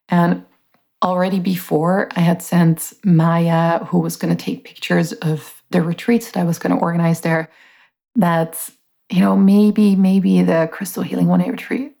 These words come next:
wasn't gonna happen. Like, the energy wasn't there. So I was like, you know, like, if you have something else on that day, just go for it.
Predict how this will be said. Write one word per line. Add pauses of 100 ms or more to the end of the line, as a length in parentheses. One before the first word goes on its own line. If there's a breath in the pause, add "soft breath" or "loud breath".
wasn't
gonna
happen.
Like,
the
energy
wasn't
there.
So
I
was
like,
you
know,
like,
if
you
have
something
else
on
that
day,
just (360)
go
for
it.